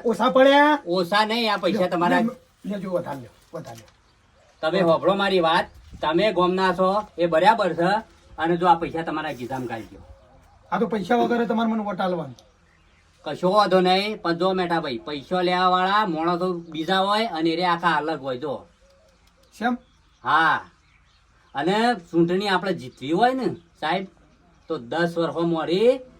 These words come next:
Speaker 2: ગામમાં સારું કામ થતું હોય તો પહેલા ઊભું રહું અને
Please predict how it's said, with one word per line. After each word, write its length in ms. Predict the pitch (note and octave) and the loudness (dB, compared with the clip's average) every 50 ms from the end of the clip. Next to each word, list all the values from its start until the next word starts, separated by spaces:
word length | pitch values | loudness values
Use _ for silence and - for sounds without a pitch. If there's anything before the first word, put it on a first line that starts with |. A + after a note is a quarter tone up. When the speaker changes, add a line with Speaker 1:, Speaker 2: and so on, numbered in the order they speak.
| _ _ - | _ _ -10
Speaker 2:
ગામમાં 440 | - C3 D3 D#3 D#3 E3 F3 E3+ - | -2 -2 -2 -2 0 0 0 0 2
સારું 300 | D#3 D#3 D#3+ E3+ E3+ E3+ | 0 0 0 -2 -2 -2
કામ 160 | E3+ E3 E3+ | -2 -2 -2
થતું 280 | F3 E3+ E3 E3+ F3 | -2 -4 -4 -2 0
હોય 120 | E3+ E3+ E3+ | 0 0 -2
તો 80 | F3 | -4
પહેલા 340 | E3+ F3 D#3+ C#3 C#3+ D#3 D#3+ | -4 -4 -4 -4 -2 -2 -2
ઊભું 320 | D#3+ B2+ A2 A#2+ D3 E3 F#3 | -2 -4 -6 -4 -2 -2 0
રહું 440 | G3 G#3 G#3+ A3 A3+ A#3 B3 B3+ B3 - - _ _ _ _ _ - | 0 0 2 2 2 2 2 0 -4 -12 -20 _ _ _ _ _ -4
અને 260 | D3 E3 E3 F#3+ | -2 0 2 0